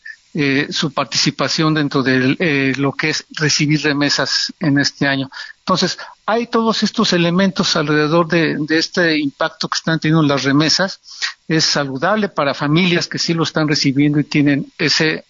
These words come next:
apoyo. Sin embargo, pues más que nada se debe precisamente, como decíamos, al éxito de las políticas públicas allá que están generando empleo y actividad económica.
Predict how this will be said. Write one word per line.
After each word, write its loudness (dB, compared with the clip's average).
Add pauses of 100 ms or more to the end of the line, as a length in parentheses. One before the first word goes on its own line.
apoyo. 0 (280)
Sin 2
embargo, 0 (300)
pues 0
más 0
que 0
nada 2
se 0
debe 0
precisamente, -2
como 2
decíamos, 2
al -2
éxito -4
de 0
las -6
políticas -4
públicas -4
allá 2 (160)
que -6
están 0
generando 0
empleo 0
y -2
actividad -2
económica. 0